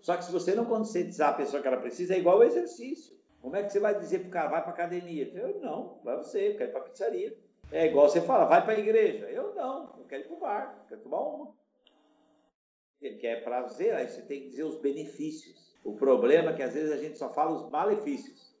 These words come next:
Porque eu não posso ir pra academia e dizer pra você, "Ó, você vai morrer do coração." Posso dizer, "Não, você vai ter uma qualidade de vida, vai melhorar a tua saúde, tua autoestima,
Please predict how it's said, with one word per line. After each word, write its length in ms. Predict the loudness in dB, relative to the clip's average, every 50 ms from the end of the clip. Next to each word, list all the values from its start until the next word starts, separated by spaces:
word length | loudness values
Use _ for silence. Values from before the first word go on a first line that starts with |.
| _
Porque 200 | -12 -6 0 2
eu 80 | 4 4
não 160 | 4 0 0
posso 360 | 2 2 2 2 2 -2 -6
ir 40 | -6
pra 140 | -6 -4 -4
academia 460 | -4 -4 -4 -4 -4 -4 -6 -6 -8
e 20 | -6
dizer 200 | -4 -4 -2 -2
pra 100 | -2 -4
você, 220 | -4 -4 -2 -2
"Ó, 100 | -4 -2
você 140 | -4 -4 -2
vai 160 | -2 0 2
morrer 280 | 2 2 2 2 0 0
do 160 | 0 -4 -6
coração." 840 | -2 0 0 0 0 -2 -6 -4 -2 0 2 2 2 0 -2 -8 -14 _ _ _ _ _
Posso 320 | -6 -6 -4 -4 -6 -10 -10
dizer, 240 | -10 -10 -8 -8
"Não, 140 | -6 -8 -8
você 80 | -8 -8
vai 100 | -8 -6
ter 120 | -4 -4
uma 120 | -4 -4 -4
qualidade 500 | -4 -4 -4 -2 -2 -2 -2 -2 -6 -8
de 120 | -10 -10
vida, 580 | -6 -4 -4 -2 -4 -2 -2 -2 -4 -4 -6 -10 -14 -18 _ _ _ _
vai 200 | -2 0 0 0
melhorar 380 | 0 0 0 2 2 2 2 0
a 100 | 0 -2
tua 100 | -4 -6
saúde, 600 | -4 -2 0 0 2 2 2 0 -2 -2 -4 -6
tua 160 | -4 -2 0
autoestima, 1200 | 0 0 -2 -4 -8 -10 -12 -16 -18 -10 -6 -4 -2 0 0 -2 -2 -2 -2 -2 -2 -4 -6 -8 -12